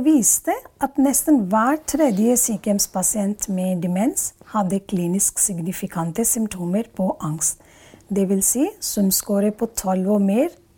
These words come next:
på Rayden. Over nitti prosent av deltakerne hadde en eller flere angstsymptomer, og målt med, mm, Rayden-skala ved begge målinger.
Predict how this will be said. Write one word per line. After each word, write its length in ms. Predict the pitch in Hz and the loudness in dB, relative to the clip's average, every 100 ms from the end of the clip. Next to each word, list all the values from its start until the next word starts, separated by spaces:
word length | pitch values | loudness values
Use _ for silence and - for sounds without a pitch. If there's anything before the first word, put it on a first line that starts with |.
| - | -10
på 140 | - 254 | -2 0
Rayden. 460 | 165 156 160 160 175 - _ _ _ - _ - - - - - _ _ - - - - _ - _ _ _ - | -2 -4 -8 -10 -14 -20 _ _ _ -20 _ -20 -20 -20 -20 -20 _ _ -20 -20 -20 -20 _ -20 _ _ _ 0
Over 280 | 254 294 | 4 6
nitti 320 | 311 302 - 226 | 4 2 2 0
prosent 560 | - 262 285 311 339 - | 2 0 4 2 0 0
av 260 | 247 254 - - 233 | 2 2 -2 -6 0
deltakerne 640 | 226 180 180 185 214 247 262 | 2 2 0 0 2 2 2
hadde 320 | 254 196 247 - - | -2 0 -2 -4 0
en 260 | 202 285 415 | 2 2 2
eller 240 | 220 208 | 0 0
flere 480 | 226 - 208 190 220 - | -2 -2 -2 0 -2 -2
angstsymptomer, 840 | 180 165 - 185 170 180 190 339 - _ _ - - _ _ - - - - - | -2 0 -2 -4 -6 -2 0 -2 -6 _ _ -20 -20 _ _ -20 -20 -20 -16 -2
og 220 | 226 214 214 | 2 6 6
målt 380 | 196 202 208 - | 6 2 0 0
med, 320 | 196 202 285 - _ - | 2 4 2 -2 _ -6
mm, 640 | 233 208 202 196 185 202 - - 208 | 0 2 4 2 2 0 -6 -4 0
Rayden-skala 800 | 180 180 190 - - 190 254 330 | 0 2 2 0 -2 -2 0 2
ved 160 | 294 | 2
begge 220 | 254 180 | 0 0
målinger. 500 | 185 156 151 147 151 | 0 -2 -4 -6 -8